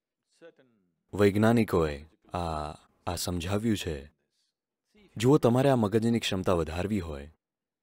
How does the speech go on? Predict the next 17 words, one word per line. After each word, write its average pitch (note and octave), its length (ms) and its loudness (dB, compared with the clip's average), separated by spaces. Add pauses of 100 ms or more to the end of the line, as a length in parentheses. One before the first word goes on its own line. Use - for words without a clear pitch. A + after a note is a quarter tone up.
(460)
એક D3+ 260 8
વસ્તુ C#3+ 340 6
એ B2 100 10
છે A2+ 160 2
કે G#2 120 0
તમારે G#2+ 300 2
વધુ G2 260 2
ચેતાકોષ G#2+ 580 0
પૂરવા G2 280 2
જ - 80 -4
પડશે. F2 440 -4 (2000)
આ B2 140 6
રીતે E3 220 6
ઘણા C#3 240 0
બાળકો A2+ 360 2
જન્મે E2 300 -2
છે, C#2+ 280 -10